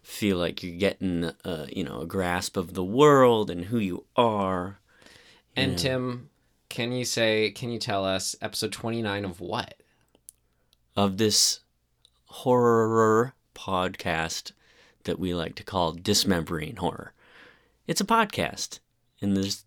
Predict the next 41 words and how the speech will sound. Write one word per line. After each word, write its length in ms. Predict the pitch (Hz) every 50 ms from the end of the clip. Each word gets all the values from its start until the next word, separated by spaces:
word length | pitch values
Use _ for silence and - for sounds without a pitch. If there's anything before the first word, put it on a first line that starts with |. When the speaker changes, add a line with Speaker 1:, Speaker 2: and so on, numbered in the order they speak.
| _
Speaker 1:
two 200 | - - 127 117
dudes. 520 | 117 127 135 151 175 202 180 170 - - - -
<laughs> 40 | 156 - - - - - - - - -
Speaker 2:
Yep. 240 | 139 175 190 - - - - - - -
I'm 80 | 139 123
Speaker 1:
Like, 120 | 104 113
Speaker 2:
Ryan 260 | 151 151 156 156 156
McDuffie. 560 | 151 143 - - 135 120 - - 95 92 98
Speaker 1:
like 220 | 131 120 110 104 101
every 340 | - 107 101 104 101 - -
other 220 | 98 92 98 98
podcast. 680 | 101 - - 98 92 101 101 - 104 104 113 - -
And 160 | - - 85
I'm 160 | 80 85 90 98
Tim 160 | - 95 87
Aslin. 480 | 85 85 90 85 90 92 90 87 87 - -
And 260 | 82 80 82 82 85
we're, 280 | 90 90 90 90 87 -
we 200 | - 85 85 85
just 520 | 85 - - - - - - - - - -
talk 240 | - - 160 -
about 220 | - - 110 95 -
stuff 340 | - - 170 - - - - - - - - - - - _ _ -
like 200 | 85 82 - 87
a, 140 | 87 90 - _ _ _ _
specifically 640 | - - - 95 92 - 101 82 85 82 - - -
a 20 | 78
horror 240 | 80 85 - - -
film 260 | - - - - 90
that 100 | 87 - -
we 80 | 90
watched. 460 | 85 - - 98 120 - - - - _ _ _ _ _ _ _ -
Speaker 2:
Yeah. 280 | 120 139 135 101 85 98 _ _ - _ -
A 280 | 123 123 123 123 131
horror 260 | 123 120 - 139 139 139
film 260 | - - 147 135 139 135
that 140 | 127 107
we 100 | 107 110
wanted 340 | 117 123 135 139 143 143 131
to 60 | 143
see, 420 | 139 - - 151 151 151 160 165